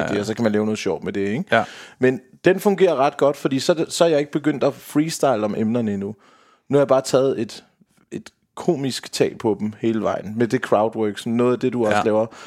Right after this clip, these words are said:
Speaker 2: Men jeg har jo fået dem til at sige ord først. Der er ikke nogen, der rækker hånden op til dit show.
Speaker 1: Mm.
Speaker 2: Du snakker ind i dem
Speaker 1: Ah,
Speaker 2: på en
Speaker 1: nogle
Speaker 2: eller anden
Speaker 1: gange,
Speaker 2: måde.
Speaker 1: nogle gange.
Speaker 2: Nogle gange. "Hallo!"
Speaker 1: Ja.
Speaker 2: <laughs> "Tag lige mig."
Speaker 1: Nogle gange kan jeg mærke, at der er nogen, der, hvor jeg tænker, "Jamen, så lad os gøre det.
Speaker 2: Ja,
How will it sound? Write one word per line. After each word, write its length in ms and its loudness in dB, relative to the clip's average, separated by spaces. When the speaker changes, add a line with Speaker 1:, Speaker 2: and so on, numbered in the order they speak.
Speaker 2:
Men 140 0
jeg 120 4
har 100 2
jo 40 2
fået 220 -2
dem 140 0
til 120 0
at 60 -2
sige 240 -6
ord 340 -6
først. 440 -2
Der 80 6
er 60 4
ikke 120 -2
nogen, 100 0
der 60 2
rækker 240 0
hånden 360 0
op 240 -4
til 160 -8
dit 140 -4
show. 260 -4
Speaker 1:
Mm. 140 -4
Speaker 2:
Du 120 0
snakker 300 0
ind 160 2
i 40 -6
dem 80 -8
Speaker 1:
Ah, 60 -12
Speaker 2:
på 60 0
en 40 4
Speaker 1:
nogle 80 0
Speaker 2:
eller 140 -2
anden 160 -4
Speaker 1:
gange, 0 -
Speaker 2:
måde. 0 -
Speaker 1:
nogle 60 -2
gange. 140 -8
Speaker 2:
Nogle 160 4
gange. 160 -2
"Hallo!" 160 6
Speaker 1:
Ja. 260 6
Speaker 2:
<laughs> 100 6
"Tag 100 6
lige 100 2
mig." 220 4
Speaker 1:
Nogle 140 4
gange 100 4
kan 80 6
jeg 100 4
mærke, 160 4
at 40 -10
der 60 4
er 60 2
nogen, 200 0
der, 280 6
hvor 100 0
jeg 160 4
tænker, 220 2
"Jamen, 240 2
så 140 6
lad 140 4
os 120 0
gøre 220 4
det. 100 0
Speaker 2:
Ja, 140 6